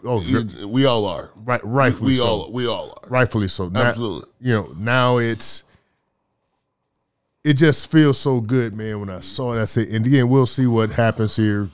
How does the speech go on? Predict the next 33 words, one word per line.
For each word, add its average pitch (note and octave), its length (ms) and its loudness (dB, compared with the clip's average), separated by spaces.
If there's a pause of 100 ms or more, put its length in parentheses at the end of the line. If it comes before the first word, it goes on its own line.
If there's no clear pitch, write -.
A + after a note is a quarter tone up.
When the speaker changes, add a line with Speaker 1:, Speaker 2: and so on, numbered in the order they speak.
(260)
Speaker 1:
you A#2 80 2
know, G2+ 160 2
with G2 240 0 (600)
Aaron A#2 320 2
Glenn, G#2+ 300 2
if G2+ 140 -6
he G#2 320 2 (600)
gets G#2+ 200 -2
one G#2 200 2
of G2+ 60 0
these G2+ 120 0
other G2+ 200 0
two G#2 220 -2
jobs F#2+ 340 0
that's F#2+ 140 -4
still G#2 260 0
out E2 220 -4
there. E2 180 -6
Speaker 2:
Yep. E2+ 180 -6 (800)
Speaker 1:
But A2+ 120 2
it C3 180 2
just C3+ 220 4
felt A#2 260 2
good A2 320 0
in G#2+ 220 0
for G2 140 -2
this A2 260 0
part, G2+ 400 -4
for G2+ 100 0
this A2+ 220 0
time, G2+ 460 -4 (100)
three. G#2+ 380 -2 (280)
Speaker 2:
Mm-hmm. D#2+ 280 -20